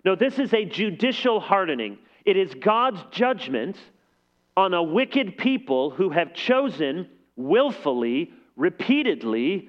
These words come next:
with great light and no excuse, to reject him. Yes, faith itself is owing to God's election, but that's not what this is talking about. This is not about the eternal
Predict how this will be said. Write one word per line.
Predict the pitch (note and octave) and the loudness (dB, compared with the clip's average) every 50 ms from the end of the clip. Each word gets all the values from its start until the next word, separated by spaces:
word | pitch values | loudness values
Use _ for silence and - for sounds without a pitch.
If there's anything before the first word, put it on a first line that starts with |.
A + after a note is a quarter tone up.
| - _ _ | -16 _ _
with | - F3+ F3+ - | 0 0 0 -2
great | - - F3+ A#3 C4 C#4+ C#4 - E3+ | -2 0 2 2 2 2 0 0 -2
light | D#3+ D#3+ G3 G#3+ A#3+ A#3 F3+ D3+ D#3+ F3 F3+ - - - - | 0 2 2 2 4 2 2 2 0 -2 -4 -6 -6 -4 -4
and | E3 D#3+ F3 F3 | -2 -2 -2 0
no | F#3+ A#3 C#4 D4 | 0 2 2 2
excuse, | D4 - - - - - E3 D3+ C3 B2 B2 A#2+ - - - - - _ _ _ _ _ _ _ _ _ _ _ _ _ _ | 0 -2 -4 -10 -8 -4 -2 -2 -2 -2 -4 -6 -8 -14 -20 -20 -20 _ _ _ _ _ _ _ _ _ _ _ _ _ _
to | - C#3 | -8 -6
reject | A#2+ C3 C3 A2+ C#3 C3 B2 - - - | -4 -4 -2 -2 -2 -4 -4 -6 -10 -14
him. | A2+ F#2 F2 - _ _ _ _ _ _ _ _ _ _ _ _ _ _ _ _ _ _ _ _ _ _ _ _ _ _ _ _ _ - | -14 -14 -14 -16 _ _ _ _ _ _ _ _ _ _ _ _ _ _ _ _ _ _ _ _ _ _ _ _ _ _ _ _ _ -2
Yes, | D3+ D#3 C#3 - | 0 0 0 -2
faith | - - F3 E3+ F3+ F3 E3 | -2 -2 0 0 0 0 -4
itself | D3 - - E3+ E3 D#3 D3 | -4 -2 0 0 0 0 -2
is | D3 C#3 - | -2 -2 -2
owing | D3+ C#3+ C#3+ C#3 C3+ | 0 0 -2 -2 -4
to | - C#3+ | -6 -4
God's | B2 C#3+ C3 C3 B2 C3+ | -2 0 0 0 0 0
election, | C#3 C#3+ F#3 F#3+ - - - C3+ A#2+ | 0 0 0 0 -2 -4 -6 -4 -2
but | C3+ | -2
that's | C#3 F3 F3 - | -2 -2 -2 -2
not | F3+ D#3+ C3+ | -2 -2 -2
what | C#3+ C#3+ B2+ C3 | -2 -4 0 2
this | F3 A3+ G#3+ - - - E3+ | 0 0 0 -2 -4 -2 -2
is | D#3+ D3+ - | -2 -2 -2
talking | - - F3 E3 - - C3 A#2+ | -2 -2 -2 -2 -2 -4 -4 -2
about. | A2+ A2 A2 | -2 -2 0
This | F3+ F#3 - G3+ | -2 -2 -2 -4
is | E3+ D#3+ | -2 0
not | E3+ E3 E3+ - | 0 -2 0 -2
about | D3 C#3+ D3 C#3+ D3 C3 C3+ | -2 0 0 0 0 0 -2
the | C#3+ D3 C#3 | -2 -2 -2
eternal | C3+ C#3 - - D#3+ D#3 D3+ C#3+ C3+ | -4 -4 -4 -4 -2 0 -2 -2 -4